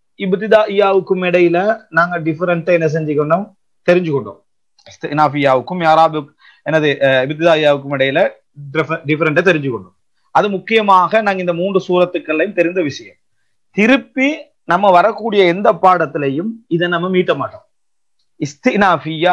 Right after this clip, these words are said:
அப்படின்ட்டு போயிடுவோம். முடிஞ்சா என்னது, அந்த, அதாவது அந்த பகுதிகளை நீங்க ஒரு, ஒரு, ஒரு, ஒரு இந்த class முடிஞ்ச பிறகாவது நோட்டாக எடுத்துக்கங்க. அல் இஸ்தினாஃபியா,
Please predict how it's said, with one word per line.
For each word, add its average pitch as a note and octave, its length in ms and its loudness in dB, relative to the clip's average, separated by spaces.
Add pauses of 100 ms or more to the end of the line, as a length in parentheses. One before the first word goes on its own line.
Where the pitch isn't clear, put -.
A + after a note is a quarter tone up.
(120)
அப்படின்ட்டு D#3 500 -4
போயிடுவோம். B2 400 -4 (1120)
முடிஞ்சா E3+ 580 2 (360)
என்னது, E3 280 -2 (400)
அந்த, E3 300 2 (920)
அதாவது D#3 360 4 (160)
அந்த C#3 200 0
பகுதிகளை D#3 520 2
நீங்க D3+ 220 -4
ஒரு, C#3 180 -2
ஒரு, C3 260 -2
ஒரு, B2 260 -2
ஒரு A#2+ 220 -8 (220)
இந்த A#2+ 140 -14 (340)
class C#3+ 260 0
முடிஞ்ச C#3+ 280 -6
பிறகாவது C3 500 0
நோட்டாக D3 400 2
எடுத்துக்கங்க. B2+ 500 -6 (640)
அல் F#3+ 240 2 (140)
இஸ்தினாஃபியா, D#3 1120 0